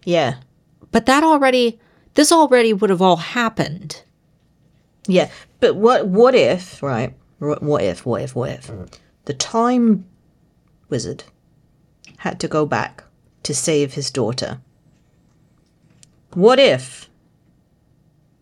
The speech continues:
Speaker 1: the daughter was Grace's mom?
Speaker 2: Uh, that's, th-, that's exactly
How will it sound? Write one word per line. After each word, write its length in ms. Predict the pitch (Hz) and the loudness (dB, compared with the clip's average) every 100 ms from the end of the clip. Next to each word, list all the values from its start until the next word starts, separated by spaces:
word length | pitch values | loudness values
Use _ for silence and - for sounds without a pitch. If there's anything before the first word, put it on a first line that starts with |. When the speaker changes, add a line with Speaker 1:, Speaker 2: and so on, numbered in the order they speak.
| _ _ _ _ _ _ _ _ _ | _ _ _ _ _ _ _ _ _
Speaker 1:
the 80 | 165 | -6
daughter 320 | 135 147 131 110 | -2 -2 -2 -6
was 140 | 101 | -8
Grace's 400 | - 101 127 - | -6 -8 -8 -10
mom? 260 | - - 123 - - | -10 -10 -12 -10 -4
Speaker 2:
Uh, 60 | |
that's, 260 | 156 190 - | 0 2 0
th-, 300 | 156 165 156 | -2 0 2
that's 260 | 151 156 170 | 2 0 -4
exactly 800 | 151 147 139 143 143 143 143 | -4 -2 -4 -2 0 0 0